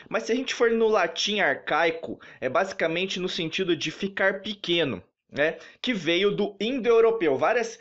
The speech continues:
palavras da nossa língua, né? O latim foi, é, criado pelos romanos, mas tiveram outras línguas antes, até dar origem a algumas palavras que nós temos hoje, né? E, e aí, no caso, quando a gente vai pro indo-europeu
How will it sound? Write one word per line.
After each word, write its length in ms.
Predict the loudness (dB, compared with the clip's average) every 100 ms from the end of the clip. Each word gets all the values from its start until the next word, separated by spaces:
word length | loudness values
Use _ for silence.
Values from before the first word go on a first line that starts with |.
| -20 -10
palavras 640 | 0 2 4 2 2 0 0
da 80 |
nossa 260 | -2 -2 0
língua, 300 | 0 0 -2
né? 100 | 0
O 120 | 0
latim 520 | 2 0 0 -4 -4
foi, 340 | -6 -6 -4 -4 -6
é, 160 | -6 -4
criado 360 | 0 0 0
pelos 220 | -4 -6
romanos, 400 | -4 -2 0 -2
mas 160 | -2 -6
tiveram 300 | -4 -2 0
outras 280 | 0 -2 -2
línguas 300 | -2 -2 0
antes, 220 | 0 -2
até 180 | 0 0
dar 340 | 2 0 -2 -2
origem 560 | 2 2 2 -2 -2
a 20 | -2
algumas 280 | -2 -6
palavras 340 | 0 0 2 -2
que 80 | -4
nós 140 | -4
temos 280 | -4 -2 0
hoje, 320 | 2 2 0 -8 -18 -8
né? 200 | -6 -6 -12 -20 -20 -8
E, 180 | -4 -2 0
e 100 | 0
aí, 140 | 2
no 120 | 0
caso, 240 | 0 0 0
quando 120 | -4
a 40 |
gente 80 | -2
vai 100 | -2
pro 220 | 2 2
indo-europeu 800 | 2 4 4 4 2 0 0 -4